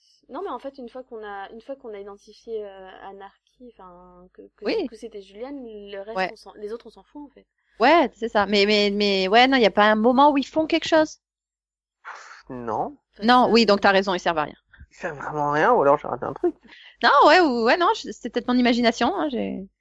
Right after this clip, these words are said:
Speaker 3: Et en plus, euh, être, euh, apparemment, être, euh, allez, être révélé, donc, euh, le, le fait qu'ils sortent des cocons et qu'ils se retrouvent avec les pouvoirs qu'ils ont perdus, euh, de la ligne, euh, temporelle de Flashpoint,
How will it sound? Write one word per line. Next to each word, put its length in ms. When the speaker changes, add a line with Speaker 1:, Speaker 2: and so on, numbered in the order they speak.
Speaker 3:
Et 60
en 100
plus, 340
euh, 320
être, 280
euh, 280
apparemment, 500
être, 320
euh, 240
allez, 160
être 280
révélé, 420
donc, 320
euh, 100
le, 360
le 80
fait 180
qu'ils 120
sortent 220
des 100
cocons 340
et 60
qu'ils 80
se 60
retrouvent 200
avec 140
les 80
pouvoirs 340
qu'ils 120
ont 80
perdus, 500
euh, 80
de 100
la 140
ligne, 320
euh, 100
temporelle 480
de 60
Flashpoint, 440